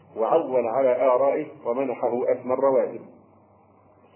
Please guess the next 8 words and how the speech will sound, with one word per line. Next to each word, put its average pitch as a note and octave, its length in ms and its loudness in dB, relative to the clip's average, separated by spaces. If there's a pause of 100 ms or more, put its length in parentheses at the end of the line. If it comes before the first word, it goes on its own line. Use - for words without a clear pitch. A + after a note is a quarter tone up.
(320)
كذلك E3 380 4
فعل D#3 300 0
الخليفة C3+ 600 -4
الموحدي B2+ 680 -6
الثالث G2+ 560 -4
المنصور A#2+ 520 -2
يعقوب D3 520 -2
ابن B2+ 200 -4